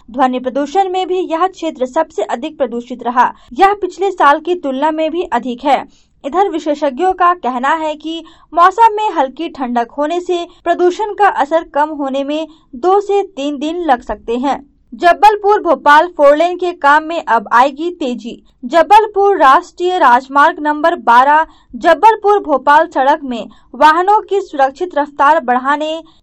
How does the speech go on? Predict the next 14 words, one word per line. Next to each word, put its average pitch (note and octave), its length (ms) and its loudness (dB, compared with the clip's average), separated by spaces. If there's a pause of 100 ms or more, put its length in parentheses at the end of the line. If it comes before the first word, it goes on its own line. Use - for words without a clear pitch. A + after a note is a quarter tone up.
एक्सप्रेस F#4+ 540 0
वे D#4+ 260 -4
की F4 240 -4 (120)
तरह C#4 320 2 (280)
कंक्रीट D#4 440 0
फोर D4 280 2
लेन E4 220 2
बनाया A#3+ 320 2
जाएगा। A#3+ 420 0 (320)
केंद्र G4+ 360 -2
ने G4+ 240 -2
करीब C4 360 -4
पाँच F4 300 0
साल D#4+ 360 2